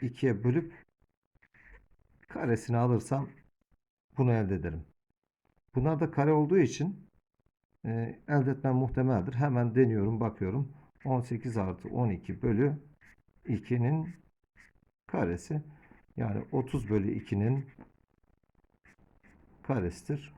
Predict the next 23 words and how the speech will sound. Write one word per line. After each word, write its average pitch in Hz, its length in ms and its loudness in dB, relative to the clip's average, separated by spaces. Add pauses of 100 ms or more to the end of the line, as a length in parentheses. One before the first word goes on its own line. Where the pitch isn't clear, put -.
(160)
Otuzun 117 600 -2
yarısı 113 400 -2
on 104 160 -2
beş, 151 200 -2
on 131 280 0
beşin 98 380 -4 (540)
karesi 98 540 -4
buradan 139 440 -2 (380)
iki 135 300 -6
yüz 98 200 -6
yirmi 98 220 0
beş 120 240 -6
buluruz. - 320 -8 (640)
İkinci 131 340 -2
için 110 240 -4
deneyelim. 95 460 -4
Bunu 104 160 -2
sağladı. 98 580 -4 (1120)
Yirmi 135 260 4
dört 127 200 2
ile 123 120 0
sekizi 107 460 -6
topluyorum. 135 600 -2